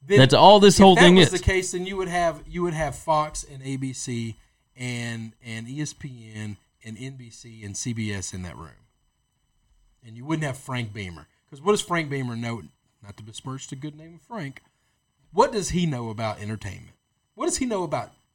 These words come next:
Speaker 1: football on T V?
Speaker 2: Very little. But I'm with you.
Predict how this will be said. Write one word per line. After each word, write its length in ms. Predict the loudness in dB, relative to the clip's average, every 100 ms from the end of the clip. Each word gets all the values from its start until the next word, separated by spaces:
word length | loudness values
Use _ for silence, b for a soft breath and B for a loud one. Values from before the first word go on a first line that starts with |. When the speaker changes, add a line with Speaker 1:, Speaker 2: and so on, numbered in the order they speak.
| _
Speaker 1:
football 480 | -12 -6 -4 -2 -4
on 80 | -6
T 200 | -12 -12
V? 200 | -16 -18 _ _ _ _ _ _ _ _ _ _ _ _ _ _ _ _ _ _ _ _
Speaker 2:
Very 240 | 0 4 4
little. 280 | 2 0 -2 _ _ _ _ _ _ _ _ _ _ _ _ _ _ _ 4
But 80 | 6
I'm 100 | 8
with 200 | 6
you. 100 | 2